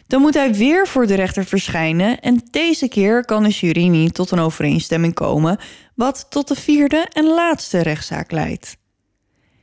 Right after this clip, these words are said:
Deze keer wordt hij vrijgesproken en Jim is voor eens en altijd een vrij man. Helaas kan hij niet lang van zijn vrijheid genieten, want acht maanden later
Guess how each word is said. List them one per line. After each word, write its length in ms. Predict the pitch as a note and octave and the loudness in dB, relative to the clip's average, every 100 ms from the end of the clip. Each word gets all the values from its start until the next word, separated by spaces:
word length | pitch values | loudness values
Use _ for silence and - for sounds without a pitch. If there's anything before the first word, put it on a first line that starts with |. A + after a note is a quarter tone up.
| _ - | _ -4
Deze 440 | G3+ C4+ D4+ C#4 | 0 2 2 0
keer 260 | A3 F#3+ G3+ | 0 0 2
wordt 180 | G#3 G3 | 2 0
hij 140 | F#3 | 0
vrijgesproken 1000 | - D#3+ E3 F#3 - - F3 F3+ - - | -2 -2 -2 -2 -4 -2 0 0 -2 -2
en 120 | G3+ | 0
Jim 300 | G3+ F#3 F3+ | 2 2 2
is 120 | G3 | 2
voor 160 | - F#3 | -2 -8
eens 360 | - F3 F3+ - | -4 0 0 0
en 100 | A3+ | -2
altijd 500 | E3+ E3 F3+ F#3+ F3+ | -2 -2 -2 -4 -4
een 80 | F3+ | -6
vrij 280 | - D3+ E3+ | -6 -4 0
man. 420 | G3 G#3+ D#3 E3+ - _ _ _ _ _ _ _ _ | 2 0 -2 -6 -12 _ _ _ _ _ _ _ _
Helaas 520 | G#3+ G3 F3+ F#3 F#3+ | 0 0 2 0 -2
kan 160 | - G3 | 0 0
hij 120 | F#3 | 2
niet 200 | F3+ F3+ | 2 2
lang 280 | F#3 F3+ F3+ | 2 0 0
van 140 | F#3+ | 0
zijn 180 | F#3 F#3 | 0 0
vrijheid 500 | G3 G3+ G#3 F3 E3+ | 0 0 2 0 -2
genieten, 540 | - E3 E3 F#3+ G#3+ - | -4 -4 -2 -2 -2 -2
want 300 | G#3 G#3 - | -2 -2 -4
acht 220 | C#4 - | -8 -2
maanden 300 | A3 G3 F#3 | 0 2 2
later 500 | G3 A3 G3 F#3 G#3 | 2 0 0 0 -2